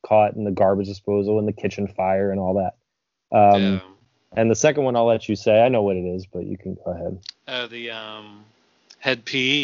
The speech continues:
Speaker 2: E, uh, "I Got You."
Speaker 1: During a party scene, right? At
Speaker 2: Yeah,
Speaker 1: the
Speaker 2: which
Speaker 1: end? Is it at the end?
Speaker 2: Yeah. I th-, well, I thought it was, uh,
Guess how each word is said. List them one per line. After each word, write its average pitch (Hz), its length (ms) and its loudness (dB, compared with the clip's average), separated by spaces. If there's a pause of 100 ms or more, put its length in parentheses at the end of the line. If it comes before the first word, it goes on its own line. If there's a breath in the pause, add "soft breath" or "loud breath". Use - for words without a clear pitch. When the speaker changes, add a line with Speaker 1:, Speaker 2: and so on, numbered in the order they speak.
(240)
Speaker 2:
E, 110 60 -20 (1600)
uh, 127 40 -12
"I 104 420 -6
Got 131 380 0
You." 117 180 -18 (840)
Speaker 1:
During 107 280 2
a 98 60 0
party 120 340 4
scene, 87 340 -8
right? 98 340 -6
At - 60 -12
Speaker 2:
Yeah, 123 180 -2
Speaker 1:
the 98 80 -2
Speaker 2:
which - 360 -4
Speaker 1:
end? - 140 -20
Is 104 60 -4
it 110 60 2
at 117 120 2
the 120 100 -2
end? 131 160 2
Speaker 2:
Yeah. 139 120 -6 (1300)
I 135 100 -10
th-, - 200 -20
well, 135 120 -4
I 143 40 -6
thought 170 200 -4
it 190 60 -12
was, 170 220 -12
uh, 123 520 -8